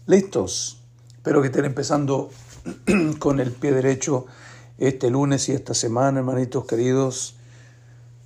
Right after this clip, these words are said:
No todo depende de,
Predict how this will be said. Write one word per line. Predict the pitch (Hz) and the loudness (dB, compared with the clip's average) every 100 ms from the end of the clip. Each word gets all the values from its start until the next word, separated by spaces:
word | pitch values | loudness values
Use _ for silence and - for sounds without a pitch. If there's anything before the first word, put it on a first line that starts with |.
| - - - - | -20 -20 -18 4
No | 190 214 214 208 202 202 190 | 8 10 10 8 8 6 4
todo | - 170 165 156 | 4 6 6 4
depende | 147 143 147 143 139 135 123 - - - - - - - _ - - - - - _ - - - - - - - | 2 2 2 2 2 2 -2 -10 -20 -20 -20 -20 -20 -20 _ -20 -20 -20 -20 -20 _ -20 -20 -20 -20 -20 -18 -8
de, | 127 131 127 123 117 113 110 107 107 - | 0 2 4 4 4 2 2 0 -2 -6